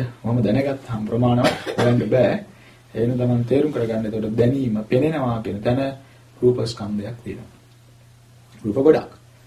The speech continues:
තමන් දල වශයෙන් තේරෙනවා, ඇහැ තියෙනවා, බාහිර රූපේ තියෙනවා. අනිවාර්යෙන් තියෙන්න බෑ ඒක.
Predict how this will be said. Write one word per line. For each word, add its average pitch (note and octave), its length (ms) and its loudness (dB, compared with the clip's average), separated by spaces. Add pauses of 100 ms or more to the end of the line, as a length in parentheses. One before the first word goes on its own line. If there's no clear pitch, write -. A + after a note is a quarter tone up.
(420)
තමන් G#2 200 0
දල G2+ 180 2
වශයෙන් D3+ 320 6
තේරෙනවා, E3+ 300 8
ඇහැ D3+ 180 4
තියෙනවා, F3 300 4
බාහිර D#3 260 6
රූපේ D3+ 260 0
තියෙනවා. - 300 -6
අනිවාර්යෙන් A2+ 340 0
තියෙන්න B2 240 -2
බෑ E3+ 120 -6
ඒක. F3+ 120 -10